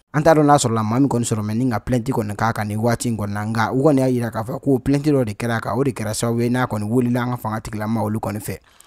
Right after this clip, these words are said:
Wa a yɛrɛ kɔni bɔra ni ka kunnafoniya in kɔni sɛmɛntiya dɛ, a y'a yira k'a fɔ ko kunnafoniya dɔ kɔni bɛ ka fɔ ale kɔni ka bi bɔlɔlɔ olu kɔni sanfɛla la, ko kuma in ye tiɲɛ ye.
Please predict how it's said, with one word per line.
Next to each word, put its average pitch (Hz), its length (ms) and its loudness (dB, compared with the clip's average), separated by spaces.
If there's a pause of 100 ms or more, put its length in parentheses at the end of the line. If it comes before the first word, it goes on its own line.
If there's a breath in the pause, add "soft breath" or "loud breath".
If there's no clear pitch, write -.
(240 soft breath)
Wa 123 240 8
a 127 120 2
yɛrɛ 160 120 4
kɔni 139 180 4
bɔra 113 240 0
ni 135 100 2
ka 127 120 0
kunnafoniya 117 480 -2
in 120 60 -2
kɔni 104 200 -4
sɛmɛntiya 120 540 0
dɛ, 117 100 -2
a 139 160 2
y'a 147 80 -2
yira 139 160 -2
k'a 110 160 -2
fɔ 107 180 -4
ko 131 200 4
kunnafoniya 127 500 0
dɔ 135 80 2
kɔni 110 180 -4
bɛ 123 120 0
ka 113 100 -4
fɔ 120 180 -2
ale 120 140 0
kɔni 110 240 -4
ka 107 120 -4
bi 104 280 -8
bɔlɔlɔ 113 380 2
olu 117 120 2
kɔni 117 200 -4
sanfɛla 107 320 -4
la, 104 100 -2
ko 139 140 2
kuma 143 240 0
in 123 80 2
ye 123 100 0
tiɲɛ 98 240 -8
ye. 92 60 -14